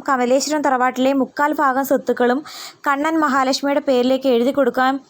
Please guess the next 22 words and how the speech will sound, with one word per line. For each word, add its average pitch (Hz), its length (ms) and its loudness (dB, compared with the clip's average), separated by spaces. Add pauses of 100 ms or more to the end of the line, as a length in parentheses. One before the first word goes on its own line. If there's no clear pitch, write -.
(140)
പോകുന്നു 285 440 2
എന്നുള്ള 311 320 0
കാര്യം 269 400 0 (380)
അറിഞ്ഞ് 339 360 0
വല്ലാത്ത 302 480 2
ദേഷ്യത്തിലാണ് 277 640 0 (520)
മേഘനും 285 520 2
സീമന്തിനിയും 277 680 0 (420)
വാമദേവനും 269 800 2 (680)
ഉണ്ണിയൊക്കെ. 311 640 2 (460)
അതിൻ്റെ 349 340 0
കലി 311 340 2 (800)
മേഘൻ 294 400 2
മഹാലക്ഷ്മിയോട് 311 720 2
കാണിക്കുകയും 277 540 0
ചെയ്യുന്നു. 277 320 2
എന്നിട്ട് 269 340 2 (320)
മഞ്ജുവിനോട് 285 500 2
ചോദിക്കുന്നു, 285 420 2 (340)
"നീ 254 180 0
ക്ഷേത്രത്തിലേക്കെന്ന് 294 840 0
പറഞ്ഞ് 294 240 0